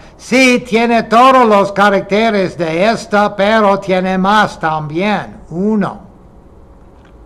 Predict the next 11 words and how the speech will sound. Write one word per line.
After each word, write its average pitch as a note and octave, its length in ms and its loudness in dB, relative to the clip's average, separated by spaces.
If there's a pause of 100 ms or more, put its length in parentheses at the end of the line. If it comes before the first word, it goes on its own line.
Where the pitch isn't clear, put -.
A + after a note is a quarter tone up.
(580)
O, A#3 800 4 (1400)
si D3+ 180 -8
son D3+ 260 -2
igual, G3+ 840 2 (360)
él C#3 120 -6
dice, D3 380 -8
"Ah, A#3+ 360 2
son B3 360 0
igual". F#3 880 2 (2750)
Debemos B3 460 0
ver F#3+ 500 2